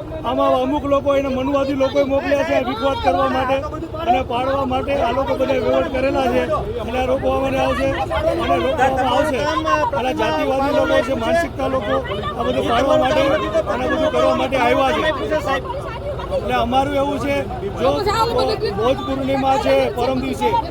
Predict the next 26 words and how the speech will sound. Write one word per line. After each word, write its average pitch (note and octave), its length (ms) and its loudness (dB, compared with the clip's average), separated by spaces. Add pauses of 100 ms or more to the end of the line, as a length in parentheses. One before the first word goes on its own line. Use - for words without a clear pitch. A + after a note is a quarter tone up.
(180)
અને - 140 -2
એની C4+ 200 0
પહેલા C4 260 2
પાડવા C4 300 0
એટલે C4 120 -2
વર્ગ A#3+ 280 0
વિગ્રહ C4+ 280 -2
કરવા C4 260 -2
આવ્યા C4 220 0
છે. C4 160 0 (340)
અને B3 120 0
આ B3 40 2
તમામ C4 400 -2
લોકો, C4 220 -2
જેટલા A#3+ 280 -2
લોકો C4 220 -4
અહીંયા B3+ 160 -2
ભેગા A#3+ 220 0
થઈને C4 200 -2
વિરુદ્ધમાં B3 380 -4
અમે B3+ 100 -2
એટ્રોસિટી B3+ 400 -4
એક B3+ 140 -4
ફરિયાદ A#3+ 260 -2
દાખલ B3 260 -2
કરશું C4 320 -4